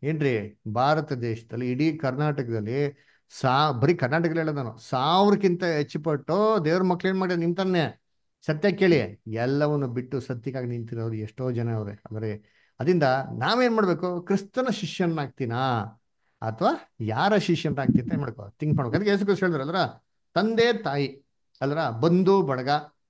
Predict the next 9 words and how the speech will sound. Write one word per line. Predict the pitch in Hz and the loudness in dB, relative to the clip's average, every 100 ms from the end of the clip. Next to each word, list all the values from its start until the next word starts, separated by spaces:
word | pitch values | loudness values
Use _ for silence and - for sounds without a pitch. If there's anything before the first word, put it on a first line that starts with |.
| _ - | _ 0
ಸಹೋದರ | 165 170 170 175 | 4 4 4 2
ಸಹೋದರಿಗಳು, | 160 135 139 131 123 147 151 - _ _ _ - | 0 -2 -2 -2 0 0 0 -6 _ _ _ -4
ಇವೆಲ್ಲ | 220 294 | 0 2
ತುಂಬಾ | 294 247 | 0 -2
ಈಸಿ | 240 240 214 | 0 2 4
ರೀ, | 156 | 2
ಇವೆಲ್ಲ | 110 131 175 | 0 -4 -4
ಬಿಟ್ಕೊಬಿಡೋದು | 151 151 165 156 | -4 -4 -4 -2
ಈಸಿ. | 143 | -2